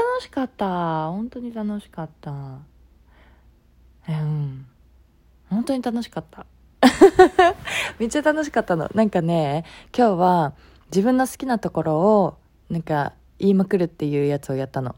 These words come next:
うん、自分の好きなところを言いまくって、そう、みんなも自分の好きなとこ-、ところを考えてくれたらいいなと思ったし、うん、コメントしてくれたらさ、「え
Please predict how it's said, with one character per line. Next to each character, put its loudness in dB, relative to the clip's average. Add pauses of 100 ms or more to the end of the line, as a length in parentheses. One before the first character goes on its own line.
(600)
う -2
ん、 2
自 -2
分 0
の 2
好 -18
き -10
な -2
と -6
こ -2
ろ 0
を 0
言 2
い 0
ま -2
く -4
っ -2
て、 0 (260)
そ 0
う、 -4
み 2
ん 2
な 0
も 2
自 -4
分 0
の 0
好 -12
き -6
な -4
と -20
こ-、 -4
と -20 (140)
こ -2
ろ -2
を -6
考 -4
え -2
て -14
く -8
れ -6
た -8
ら -2
い 0
い -2
な 0
と -6
思 -4
っ -10
た -14
し、 -6 (680)
う -2
ん、 -2
コ 0
メ 2
ン 0
ト 2
し -4
て -6
く -4
れ -2
た -2
ら -4
さ、 -4 (520)
「え 2